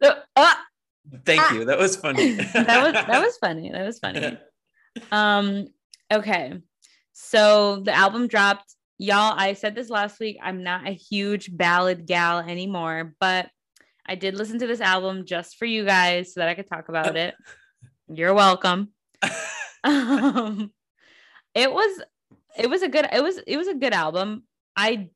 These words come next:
Speaker 2: Oh.
Speaker 1: honestly, though, I might have to listen to it again. I feel like this might just be, like, comfort bias, I'll call it, but I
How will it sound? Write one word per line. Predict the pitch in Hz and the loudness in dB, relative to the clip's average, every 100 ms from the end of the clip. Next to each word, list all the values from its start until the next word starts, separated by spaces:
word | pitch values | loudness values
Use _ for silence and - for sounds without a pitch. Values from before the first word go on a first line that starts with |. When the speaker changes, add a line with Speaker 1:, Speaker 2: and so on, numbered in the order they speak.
| - | -6
Speaker 2:
Oh. | |
Speaker 1:
honestly, | 196 277 370 - 349 | -2 -2 -6 -10 -6
though, | 339 339 330 302 262 - _ _ _ - | -2 -2 -2 -4 -8 -12 _ _ _ -10
I | 311 | -6
might | 392 | -2
have | 440 427 | -2 -2
to | 277 | -4
listen | 240 240 | -4 -6
to | 220 247 | -6 -6
it | |
again. | 196 175 175 175 180 | -4 -4 -4 -4 -6
I | - 226 | -4 -4
feel | 233 294 | -4 -4
like | 285 269 220 | -4 -4 -8
this | 277 294 | -10 -8
might | 320 | -10
just | 311 302 | -10 -10
be, | 294 | -6
like, | 277 233 _ | -4 -6 _
comfort | - 185 180 240 233 | -10 -10 -4 -4 0
bias, | 247 247 247 247 247 254 | 2 2 2 0 -2 -2
I'll | 247 | -2
call | - 254 247 | -2 -2 0
it, | 247 247 202 | -2 -6 -4
but | 190 | -2
I | 180 | -2